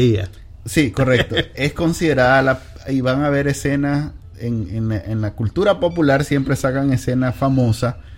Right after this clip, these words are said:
Speaker 2: de esa película porque toda la película es mala, es, es muy mala y, y la gente la considera la ma-, la película más
Speaker 1: Y The Disaster Artist es una película
Speaker 2: Basada
Speaker 1: basada
Speaker 2: en
Speaker 1: en
Speaker 2: es-,
Speaker 1: un libro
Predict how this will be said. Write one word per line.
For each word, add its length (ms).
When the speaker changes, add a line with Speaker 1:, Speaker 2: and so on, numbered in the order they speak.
Speaker 2:
de 120
esa 200
película 480
porque 540
toda 280
la 180
película 500
es 140
mala, 480
es, 260
es 180
muy 420
mala 520
y, 520
y 100
la 120
gente 260
la 140
considera 500
la 200
ma-, 380
la 120
película 400
más 560
Speaker 1:
Y 280
The 160
Disaster 580
Artist 420
es 280
una 220
película 480
Speaker 2:
Basada 200
Speaker 1:
basada 260
Speaker 2:
en 60
Speaker 1:
en 60
Speaker 2:
es-, 40
Speaker 1:
un 80
libro 520